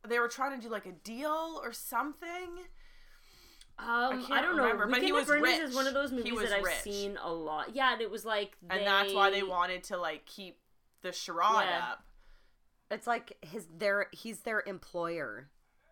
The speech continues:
Speaker 3: and they keep him around, I guess, like, to lead a hitman to attempt to track him down to finish him off.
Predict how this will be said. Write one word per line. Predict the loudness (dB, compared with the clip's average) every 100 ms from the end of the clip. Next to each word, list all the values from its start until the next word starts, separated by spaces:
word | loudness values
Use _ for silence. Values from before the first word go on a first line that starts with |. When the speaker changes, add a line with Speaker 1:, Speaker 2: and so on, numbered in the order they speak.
| _ -4
Speaker 3:
and | -2
they | -2 -4
keep | -8 -8
him | -6 -2
around, | 0 0 0 0 -4 -10 _ _ _ _ _ -8
I | -6
guess, | -4 -6 -8
like, | -10 -8
to | -8 -10 -12 -20 -20 -16
lead | -12 -8 -6
a | -4
hitman | -4 -6 -6 -4 -4 -6
to | -6
attempt | -6 -4 -4 -4
to | -10
track | -4 0 0 -2
him | -8
down | -4 -4 -6
to | -10
finish | -12 -10 -10 -10
him | -10 -8
off. | -6 -6 -10